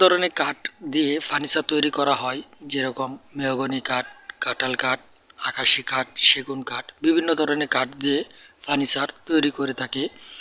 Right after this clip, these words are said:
আমি এর আগেও বলেছি, এখন আবার বলতেছি, মানে আপনারা বড় গাছের সার কাঠ দিয়ে, মাঝখানে যে সার কাঠটি,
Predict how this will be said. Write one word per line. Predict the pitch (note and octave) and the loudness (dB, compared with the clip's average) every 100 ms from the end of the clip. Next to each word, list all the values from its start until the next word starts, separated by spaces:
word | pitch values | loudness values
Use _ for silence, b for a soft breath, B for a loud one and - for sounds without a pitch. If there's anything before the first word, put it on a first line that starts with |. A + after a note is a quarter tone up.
| B B B B B B B B B - - - - - A3 F3 | B B B B B B B B B -20 -20 -20 -20 -20 -4 0
আমি | D3+ C#3+ E3 - - - - | 2 0 -4 -12 -20 -10 2
এর | D#3 D3 | 4 4
আগেও | D3 D#3 F3 A3 D#3+ | 4 2 0 -2 2
বলেছি, | D#3+ C#3 F3 D#3 | 2 4 4 4
এখন | C3 C#3+ C3 | 2 -2 -2
আবার | C3+ C#3 | -2 -2
বলতেছি, | C#3+ C#3 C#3 - D#3+ - B B B - | -2 -2 -2 -2 -2 -10 B B B -6
মানে | C#3+ C#3 D3 - D3+ | -2 -2 -2 -6 -8
আপনারা | - D#3 D3 E3 - - - | -4 -2 0 -2 -6 -14 -2
বড় | C3+ D3+ C#3 | 2 4 4
গাছের | C3+ - D#3 F#3 | 0 0 4 6
সার | - C3+ B2+ | 6 2 -4
কাঠ | C#3 C3+ C3 | -6 -6 -6
দিয়ে, | C3+ C#3 | -6 -4
মাঝখানে | B2 - D3 D3 C#3 | -2 -2 -2 -2 2
যে | C#3+ - | 4 4
সার | B2+ C3 | 2 -6
কাঠটি, | C#3 - | -6 -4